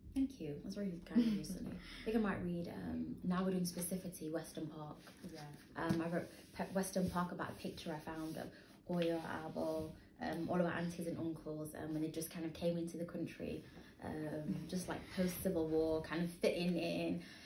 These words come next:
Speaker 1: They got their jumpsuits, they got the
Speaker 2: <laughs>
Speaker 1: curls on
Speaker 2: Afros.
Speaker 1: beads. Yes, yes,
Speaker 2: Yeah.
Speaker 1: all of that. Um, and they just used to go to Weston Park and they used to have photo shoots,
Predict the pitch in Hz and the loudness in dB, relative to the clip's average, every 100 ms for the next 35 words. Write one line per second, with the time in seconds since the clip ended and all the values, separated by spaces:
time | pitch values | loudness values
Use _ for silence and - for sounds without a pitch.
0 | - - 180 165 160 - 180 175 - - | -12 -6 -4 -2 -4 2 6 6 4 2
1 | 196 175 240 240 208 202 202 185 - 180 | 4 8 10 10 10 10 10 8 4 4
2 | 180 202 180 202 190 190 196 190 185 208 | 6 8 10 10 10 12 12 12 10 8
3 | 190 208 220 214 - - - - - 190 | 12 12 12 6 -2 -8 -10 -8 4 8
4 | 214 202 170 190 226 240 - - 175 - | 8 8 6 10 12 12 10 4 2 -4
5 | - 214 226 180 180 175 170 - - - | -2 2 4 6 6 4 2 -2 -6 4
6 | 190 190 196 208 196 214 196 196 214 - | 6 6 4 0 2 4 8 8 8 6
7 | 220 214 - 202 208 214 202 202 196 220 | 4 4 4 2 2 2 4 2 2 4
8 | 208 254 214 185 170 - | 8 8 6 -2 -2 -4